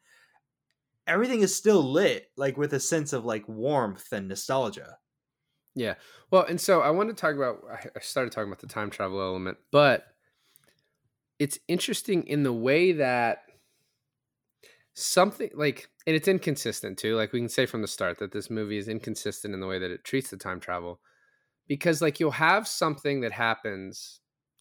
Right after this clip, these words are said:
Speaker 2: and it affects the future, but it then still allows for the possibility of free will to where something, like, the perfect example of this is when the ham radio gets destroyed in the past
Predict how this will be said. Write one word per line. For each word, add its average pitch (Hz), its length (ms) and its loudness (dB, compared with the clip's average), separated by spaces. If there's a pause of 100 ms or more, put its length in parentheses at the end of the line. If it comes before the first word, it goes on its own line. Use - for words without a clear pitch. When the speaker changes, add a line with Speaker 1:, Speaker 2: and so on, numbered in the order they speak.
(880)
Speaker 2:
and 147 140 4
it 143 100 6
affects 156 400 2
the 127 100 -2
future, 107 680 -4 (560)
but 143 180 4
it 156 220 2
then 190 220 4
still 185 480 4
allows 143 420 4
for - 140 -2
the 131 80 0
possibility 127 840 0
of 113 120 -4
free 131 340 -2
will 120 500 0
to 143 180 -6
where 113 540 2 (300)
something, - 460 -2
like, 147 280 2 (100)
the 139 100 0
perfect 180 360 2
example 131 460 0
of 98 120 -4
this 104 240 -2
is 110 180 -6
when 104 420 -4 (400)
the 120 120 -2
ham 131 340 0
radio 123 360 2
gets 110 260 -8
destroyed 113 400 -2
in 110 60 -2
the 104 60 -4
past - 600 -4